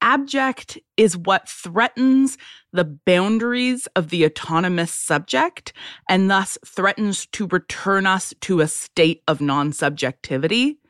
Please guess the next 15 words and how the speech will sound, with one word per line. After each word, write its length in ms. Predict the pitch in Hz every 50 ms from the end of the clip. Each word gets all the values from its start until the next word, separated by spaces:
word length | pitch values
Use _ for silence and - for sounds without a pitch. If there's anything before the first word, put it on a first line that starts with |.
| _ _ _ _ _ _ _ _ _ _ _
like 200 | 147 131 - _
pre-subjectivity, 1300 | - - - 160 165 156 160 160 - 220 202 208 208 226 220 - _ - 233 240 220 247 254 262 269
like 160 | 269 226 180 156
it 120 | 160 -
threatens 400 | - 175 156 - - 156 147 -
to 80 | - 165
break 340 | 135 - 139 143 147 - 151
us 160 | 143 147 -
down 360 | - 156 - 123 127 135 151 160
and 120 | 156 143
break 220 | - 127 120 -
our 140 | - - 135 - _
boundaries 560 | 135 117 110 113 117 - - 76 90 123 -
down. 300 | - - 101 - - - - _ _ _ _ _ _ _ _ _ _ _
So 360 | - - - 226 190 143 -